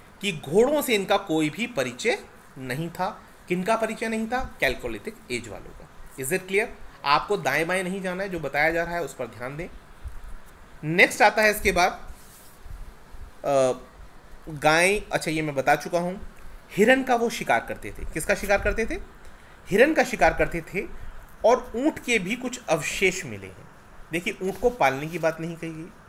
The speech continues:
पालने की बात किसको की गई है? गाय, भे-, भेड़, बकरी, सुअर और भैंस को। लेकिन हिरन का वो शिकार करते थे और ऊँट के अवशेष मिले, मतलब एक या दो examples हमारे सामने हैं,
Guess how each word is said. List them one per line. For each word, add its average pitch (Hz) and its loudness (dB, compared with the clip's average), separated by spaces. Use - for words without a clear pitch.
पालने 170 6
की 202 -2
बात 185 6
किसको 202 -2
की 196 -8
गई 202 -2
है? 233 -8
गाय, 147 2
भे-, 151 2
भेड़, 160 0
बकरी, 160 -4
सुअर 156 -2
और 160 -2
भैंस 123 -6
को। 92 -14
लेकिन 160 2
हिरन 202 0
का 247 2
वो 214 2
शिकार 131 2
करते 151 -2
थे 180 -4
और 208 4
ऊँट 247 2
के 285 4
अवशेष 180 2
मिले, 208 0
मतलब 254 -4
एक 269 -2
या 285 0
दो 190 -2
examples 151 -8
हमारे 135 -8
सामने 110 -12
हैं, 120 -14